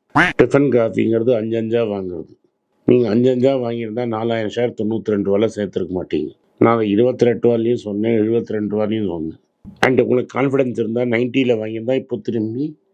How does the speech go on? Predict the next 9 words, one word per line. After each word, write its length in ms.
செவன்ட்டி 260
டூல 220
வாங்குவீங்க. 640
ஏன்னா, 240
நைன்ட்டி 280
டூல 220
நாலாயிரம் 560
ஷேர் 300
வாங்கிட்டு, 460